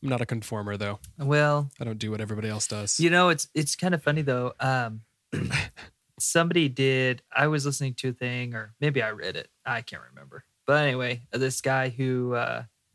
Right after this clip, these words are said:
Speaker 2: no, it was, I think it was on a podcast. He decided that, uh, he just wanted to see if he could fake it. And so he bought some, I don't know if he bought high-end clothing or if it just looked like high-end designer clothing, and went to, like, a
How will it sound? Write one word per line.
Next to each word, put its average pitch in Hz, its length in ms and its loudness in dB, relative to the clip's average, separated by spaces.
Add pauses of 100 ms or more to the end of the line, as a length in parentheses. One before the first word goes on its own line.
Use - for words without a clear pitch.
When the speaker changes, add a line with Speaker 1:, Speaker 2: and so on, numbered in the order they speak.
(140)
Speaker 2:
no, 156 200 4
it 151 40 4
was, 151 160 0 (100)
I 139 180 0
think 160 140 2
it - 20 4
was 127 120 0
on 117 100 -4
a 110 40 -8
podcast. 110 560 -8
He 147 160 2
decided 135 680 0
that, 120 360 0 (100)
uh, 123 140 -2
he 135 140 0
just 131 160 -2
wanted 131 140 0
to 127 60 -6
see 123 420 -4 (140)
if 135 140 -6
he 139 80 -2
could 120 240 -4
fake 123 300 0
it. 160 200 2 (720)
And 127 220 -2
so 120 540 -2 (760)
he - 180 0
bought 139 300 4
some, 131 380 0
I - 80 0
don't 151 80 4
know 143 80 2
if 135 100 0
he 135 100 -4
bought 127 380 0
high-end 131 360 0
clothing 127 320 0
or 117 80 -2
if 110 120 -10
it 117 60 -6
just 117 220 -4
looked 127 240 -4
like 123 260 -2
high-end 127 320 -4
designer 120 360 -4
clothing, 120 540 -2
and 127 140 -4
went 127 200 -4
to, 120 280 -2
like, 117 260 -4
a 90 420 -6